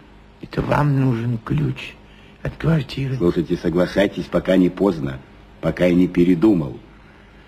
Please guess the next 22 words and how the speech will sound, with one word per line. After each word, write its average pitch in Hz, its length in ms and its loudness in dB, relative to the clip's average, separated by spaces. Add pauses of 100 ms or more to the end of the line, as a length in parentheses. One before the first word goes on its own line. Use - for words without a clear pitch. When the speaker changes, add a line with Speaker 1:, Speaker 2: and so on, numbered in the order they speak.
(800)
Speaker 2:
Ах, 226 300 -2
пока 127 300 2
у 120 60 2
меня 113 240 4
хорошее 92 540 0
настроение. 85 880 -4
Слушайте, 123 520 -4
а 80 460 -10
как 160 240 0
вас 165 160 4
звали 135 320 4
в 120 120 -2
детстве? - 480 -10 (2250)
Speaker 1:
Зачем 143 520 0
вам? 117 220 -4 (160)
Speaker 2:
<laughs> - 220 -8
Так, - 280 -2
Воробьянином 98 680 2
звать 87 260 0
надоело. 87 600 2 (1000)
Ипполит 127 460 2
Матвеевич 127 640 2